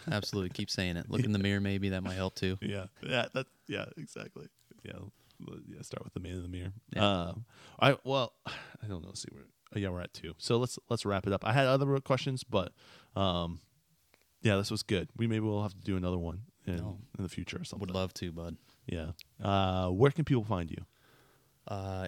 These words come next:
Speaker 1: Eads Design. Um, just that's, uh, Insta, or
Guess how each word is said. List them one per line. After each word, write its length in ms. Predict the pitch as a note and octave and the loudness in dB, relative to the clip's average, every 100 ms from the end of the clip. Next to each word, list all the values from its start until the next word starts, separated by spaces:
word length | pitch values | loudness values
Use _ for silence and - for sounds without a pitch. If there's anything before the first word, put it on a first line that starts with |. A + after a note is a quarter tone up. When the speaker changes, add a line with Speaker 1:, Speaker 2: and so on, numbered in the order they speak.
| - | 2
Speaker 1:
Eads 260 | A#2+ B2 | 4 4
Design. 580 | A2+ G#2 G#2 G#2 G#2+ G#2+ G#2+ - | 4 2 2 4 2 2 -2 -10
Um, 320 | G2 F2+ F2+ F2+ | -8 -4 -4 -6
just 180 | F2 - - - _ _ _ _ - | -10 -12 -18 -20 _ _ _ _ -8
that's, 340 | F2+ F2+ - | -6 -4 -2
uh, 500 | F2+ F2 E2+ E2+ F2 F2 - | 0 0 2 0 0 -4 -2
Insta, 480 | F#2+ - G2 F#2+ F2+ - | -2 0 0 -2 -2 -8
or 260 | F2 E2+ | -8 -6